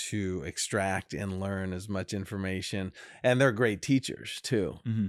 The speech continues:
Speaker 1: You could have seniors that are just like, "Hey, I've been here, I'm over it." They're vested in making the future better. And it's,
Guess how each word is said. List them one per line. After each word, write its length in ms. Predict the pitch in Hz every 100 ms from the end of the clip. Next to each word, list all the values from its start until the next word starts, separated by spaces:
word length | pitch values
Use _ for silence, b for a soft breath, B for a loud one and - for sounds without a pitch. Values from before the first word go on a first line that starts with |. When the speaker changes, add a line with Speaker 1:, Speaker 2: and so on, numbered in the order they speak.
| -
Speaker 1:
You 140 | 123
could 140 | 123 120
have 160 | 107
seniors 480 | - 110 101 101 95
that 80 | 95
are 100 | 92
just 200 | 95 -
like, 180 | 90 101
"Hey, 200 | 110 98
I've 80 |
been 180 | 92 87
here, 180 | 104 90
I'm 160 | 87 90
over 320 | 92 95 92
it." 120 | 87 B B B B
They're 320 | - 110 113 104
vested 520 | 98 104 - 107 95
in 760 | - 107 104 101 98 95 90 85 _ _ _ _ _ _ _ _
making 320 | 107 107 104 95
the 60 |
future 380 | - 95 92 90
better. 560 | 78 76 67 - 82 -
And 600 | - 95 87 85 82 80 B B B B -
it's, 640 | 101 - - - -